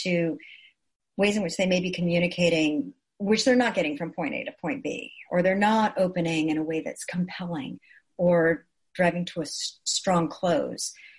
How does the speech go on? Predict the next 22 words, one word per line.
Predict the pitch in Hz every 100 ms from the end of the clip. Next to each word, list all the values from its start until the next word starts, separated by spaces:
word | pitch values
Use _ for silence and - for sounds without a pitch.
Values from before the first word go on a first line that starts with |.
| _ _ -
or | 196 202 196
they | 180 202 196
may | 196 190 180
be | 185 180 175 170 - _ _ _ _ - - 190
displaying | 190 214 - 220 202
some | 196 180
kind | 175
of | 165
distraction | 170 - 165 170 175 147
from | 165
the | 165
message | 160 160 170 -
by | 147 147
the |
way | 165 170
that | 160
they | 151
use | 165 160
their | 170 143
eyes | 147 156 156
or | -
their | -